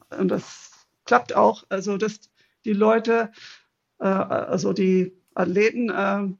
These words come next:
die wollen trainieren. Also die, die machen unheimlich viele Stunden und, ähm, aber das,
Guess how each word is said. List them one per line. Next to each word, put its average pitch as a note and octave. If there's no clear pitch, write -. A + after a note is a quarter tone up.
die G#3
wollen A3
trainieren. F3
Also G3+
die, G#3
die F#3+
machen G3
unheimlich G#3
viele G3+
Stunden B3+
und, F#3
ähm, F#3+
aber F#3
das, G3+